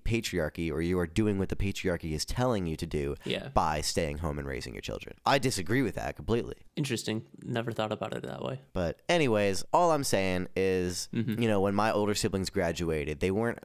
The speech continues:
Speaker 1: they would just tell people that they were, what they were gonna be pursuing, even though they were planning on taking a gap year,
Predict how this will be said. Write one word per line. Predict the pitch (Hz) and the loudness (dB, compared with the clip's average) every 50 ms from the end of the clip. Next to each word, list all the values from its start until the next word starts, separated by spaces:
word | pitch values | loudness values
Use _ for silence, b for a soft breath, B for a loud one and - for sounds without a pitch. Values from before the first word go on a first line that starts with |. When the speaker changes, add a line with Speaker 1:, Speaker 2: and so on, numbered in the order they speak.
| _ _ _ _ - | _ _ _ _ -4
Speaker 1:
they | 104 95 113 117 | 0 0 2 2
would | 113 107 92 | 2 0 0
just | 98 110 101 - - - | 0 0 0 0 -2 0
tell | - 107 98 95 95 | 2 2 2 2 2
people | - 113 104 98 - 110 107 110 110 | 0 0 -2 0 0 0 0 2 2
that | 107 98 - | 0 0 2
they | 90 92 | 2 2
were, | 92 92 85 85 | 2 2 0 0
what | 92 101 - | 0 -2 0
they | - 101 | 0 0
were | 92 87 | 0 2
gonna | 95 92 92 | 0 0 2
be | 90 90 | 0 0
pursuing, | - - 101 - - 104 92 92 98 98 107 107 - | -2 -4 -4 -2 0 0 2 2 2 0 0 -2 -2
even | 98 101 90 95 92 | -2 0 0 2 0
though | 95 90 | 0 0
they | 87 85 | 0 0
were | 82 | -2
planning | - - - 92 90 92 90 | 0 0 0 0 0 0 -2
on | 87 | -2
taking | - 98 87 95 85 76 | -2 -4 -4 -4 -4 -4
a | 78 | -2
gap | 85 80 76 82 - | -2 0 -2 0 0
year, | 107 107 113 110 | 0 -2 -2 -2